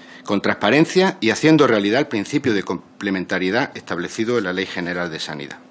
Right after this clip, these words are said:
Y finalmente, en séptimo lugar, hay que elaborar una estrategia coordinada en el conjunto del Sistema Nacional de Salud para la eventual adquisición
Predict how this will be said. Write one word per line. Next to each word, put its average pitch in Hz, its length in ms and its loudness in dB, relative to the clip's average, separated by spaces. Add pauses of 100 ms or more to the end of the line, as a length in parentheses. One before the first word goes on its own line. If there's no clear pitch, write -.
(680)
Y 123 60 -8
finalmente, 156 520 6
en 127 100 4
séptimo 151 360 2
lugar, 135 380 2 (420)
hay 135 120 2
que 170 260 4
elaborar 117 560 4
una 160 200 8
estrategia 131 680 2
coordinada 101 540 0
en 151 80 6
el 117 100 0
conjunto 110 400 4
del 101 140 0
Sistema 107 340 -4
Nacional 98 400 -2
de 90 80 -10
Salud 127 320 0
para 110 220 0
la 101 80 2
eventual 101 360 0
adquisición 147 680 0